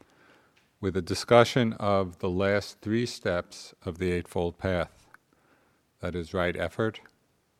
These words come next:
right mindfulness, and right concentration. Together, these three steps are called the Samadhi section,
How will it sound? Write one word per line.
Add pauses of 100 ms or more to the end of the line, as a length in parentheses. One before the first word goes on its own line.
right
mindfulness, (240)
and
right
concentration. (2250)
Together,
these
three
steps
are
called
the
Samadhi
section,